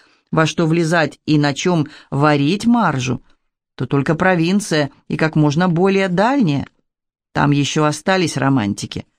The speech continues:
патриоты и просто хваткие мужики. Лупят импортное пойло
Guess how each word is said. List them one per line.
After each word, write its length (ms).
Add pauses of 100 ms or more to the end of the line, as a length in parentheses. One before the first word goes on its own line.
(160)
патриоты 640 (400)
и 100
просто 360
хваткие 460
мужики. 560 (720)
Лупят 440
импортное 640
пойло 520